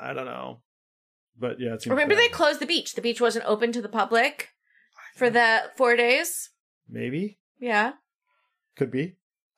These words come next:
Speaker 1: I don't know. Can you close a beach? I mean, we did this summer with the covids and stuff, but, like,
Speaker 2: I mean, you can. You can just be like, "No lifeguard on duty."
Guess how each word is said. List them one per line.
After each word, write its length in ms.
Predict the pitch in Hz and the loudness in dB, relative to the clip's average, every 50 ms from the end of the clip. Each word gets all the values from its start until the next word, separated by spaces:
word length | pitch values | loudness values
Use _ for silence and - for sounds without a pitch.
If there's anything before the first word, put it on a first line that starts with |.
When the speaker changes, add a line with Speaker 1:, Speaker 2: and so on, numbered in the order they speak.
| - - | -12 -10
Speaker 1:
I 80 | 196 208 | -6 -4
don't 140 | 220 208 | -2 -2
know. 240 | 190 226 226 160 120 | -2 0 0 -2 -2
Can 180 | - - - 131 | -4 -4 -4 -4
you 80 | 127 | -4
close 360 | 123 - - 135 131 135 151 156 | -4 -4 -4 0 0 0 0 0
a 40 | 202 | -2
beach? 380 | 190 262 269 269 254 - - 247 - | -2 -2 -2 -2 -4 -6 -10 -8 -2
I 80 | - 147 | 0 2
mean, 280 | 135 143 139 135 120 113 | 2 2 2 0 0 0
we 160 | 123 131 127 | 0 0 2
did 480 | 123 147 151 160 156 143 131 120 135 - _ _ _ _ _ _ _ _ _ _ _ _ _ _ | 2 2 4 4 4 2 0 -4 -10 -16 _ _ _ _ _ _ _ _ _ _ _ _ _ _
this 220 | - 143 160 151 - | 0 0 0 0 2
summer 360 | - 147 127 120 127 123 120 | 0 0 2 2 2 2 2
with 140 | 120 120 - _ _ - | 0 -2 -4 _ _ -6
the 100 | - 131 | -6 -4
covids 460 | 127 135 131 123 113 113 110 104 95 | 0 0 0 0 0 0 -2 -2 -4
and 140 | 113 110 104 | -8 -12 -10
stuff, 300 | - - 104 101 98 - _ - | -8 -8 -8 -8 -8 -8 _ -8
but, 140 | 131 - 147 | -6 -2 0
like, 340 | 139 131 123 117 117 110 - | 0 2 2 2 2 2 2
Speaker 2:
I 60 | 320 | 0
mean, 140 | 339 339 311 | 0 0 -4
you 80 | 294 | -2
can. 240 | - 302 254 196 175 | 0 2 2 2 2
You 120 | 196 226 254 | 0 -2 -2
can 120 | 269 254 | -4 -6
just 160 | 226 - - - | -8 -6 -2 0
be 40 | 233 | 2
like, 140 | 214 202 196 | 2 2 4
"No 140 | 220 226 233 | 4 4 6
lifeguard 400 | 233 220 220 214 214 220 208 196 | 6 4 4 2 2 2 4 4
on 160 | 185 180 180 | 4 2 0
duty." 480 | 185 190 180 180 180 180 180 170 185 185 | -2 -4 -4 -4 -4 -6 -6 -8 -10 -12